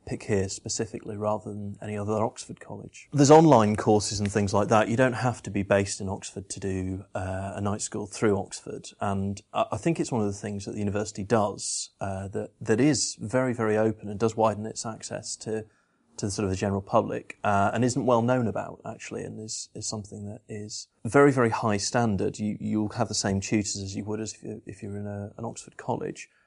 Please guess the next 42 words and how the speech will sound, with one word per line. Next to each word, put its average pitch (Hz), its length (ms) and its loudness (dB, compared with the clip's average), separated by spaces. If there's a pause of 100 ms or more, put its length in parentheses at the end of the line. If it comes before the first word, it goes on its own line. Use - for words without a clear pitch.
(360)
but 107 260 0 (120)
the 98 440 -2
pace 110 260 -2
is 101 80 -6
obviously 98 560 -6
slightly - 360 -2
slower 98 600 -2
because 101 360 -10
they 104 100 -16
realise 104 480 -14
you're 107 80 -14
not 113 140 -16
gonna 113 100 -18
be 107 60 -10
able 107 100 -12
to 107 100 -12
devote 104 240 -8
your 104 140 -8
whole 107 240 -4
time 107 320 -4
to 110 160 -10
it. - 160 -12
But, 127 200 -2 (300)
you 202 120 6
know, 185 120 4
there's 143 140 2
online 127 360 2
courses 101 360 -4
I 110 100 -10
think 101 160 -8
that - 100 -14
people 101 280 -6
do, 104 320 -4
and, 123 180 -6 (140)
and 117 120 -6
people 165 300 -2
that - 140 -6
were 104 400 -2 (500)
in 104 140 -2
my 101 180 2
class 98 400 -6
came, 98 480 -6